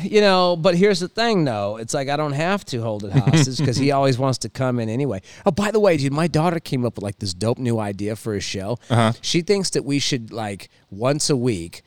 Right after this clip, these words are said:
Speaker 1: take one movie that we've seen that we
Speaker 2: Mm-hmm.
Speaker 1: love or that we, we, or that, like, we each other, each of us want each other to see.
Speaker 2: Yeah.
Speaker 1: We go watch it, we see it, and then we come back and talk about it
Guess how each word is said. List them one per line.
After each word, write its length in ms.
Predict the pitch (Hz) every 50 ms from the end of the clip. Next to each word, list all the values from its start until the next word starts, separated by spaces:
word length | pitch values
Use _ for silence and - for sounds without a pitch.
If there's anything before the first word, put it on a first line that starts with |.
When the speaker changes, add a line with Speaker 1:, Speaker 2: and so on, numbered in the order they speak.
| _ _ _ _ _ -
Speaker 1:
take 320 | - - 156 135 113 -
one 320 | 120 110 123 139 151 165 165
movie 480 | 156 151 151 143 110 92 67 65 - _ _ _ _ _ _
that 220 | - 110 113 110 -
we've 320 | 107 107 117 113 107 101
seen 520 | - - - - 147 135 120 107 104 101 90
that 80 | 87 113
we 140 | 123 110 107 104
Speaker 2:
Mm-hmm. 60 | 107
Speaker 1:
love 680 | 107 113 123 135 135 127 113 101 95 90 87 90 95 - _ _ -
or 260 | 151 147 135 127 123
that 240 | 117 123 117 117 107
we, 340 | 113 123 120 113 110 113 - -
we, 340 | 110 127 117 113 110 107 98 107 - _ _ -
or 120 | 113 113
that, 240 | 110 110 107 107 101
like, 280 | 104 - 113 107 101 - -
we 220 | 120 113 110 117 - -
each 220 | - 143 127 -
other, 340 | 143 139 135 135 127 120 120 - 120 110 95 - _ _ _ _ _ _ _ _ _ _ _ _ _ -
each 240 | 165 165 160 - 160
of 80 | 135
us 160 | 139 131 113 113
want 320 | 113 131 131 127 131 -
each 220 | - 135 113 - 139
other 160 | 127 117 113
to 100 | 107 104
see. 480 | 98 - - - 139 135 104 82 80 85
Speaker 2:
Yeah. 280 | 120 123 120 104 90 98 - -
Speaker 1:
We 160 | 117 117 110
go 220 | 107 135 143 160
watch 440 | 170 156 147 123 107 101 101 - -
it, 120 | 113 127 131
we 140 | 127 120 110
see 380 | - - - - 151 143 131
it, 180 | 131 131 _ _ -
and 140 | 135 135
then 80 | 131 131
we 100 | 127 123
come 280 | - - - 147 139 135
back 260 | 135 127 127 - -
and 100 | 113 104
talk 320 | - - - 147 139 -
about 380 | 151 127 107 107 104 104 95 92
it 160 | 113 139 -